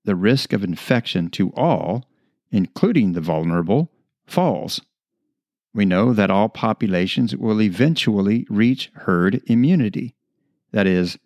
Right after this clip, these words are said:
the point at which the rate of new infections is stable, and that this can be assisted by, but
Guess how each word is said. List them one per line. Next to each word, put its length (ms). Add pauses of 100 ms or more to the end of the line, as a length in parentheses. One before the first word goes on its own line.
(380)
the 120
point 500
at 220
which 300
the 100
rate 500
of 320
new 300
infections 880 (100)
is 360
stable, 680 (720)
and 100
that 140
this 240
can 200
be 160
assisted 640
by, 380
but 300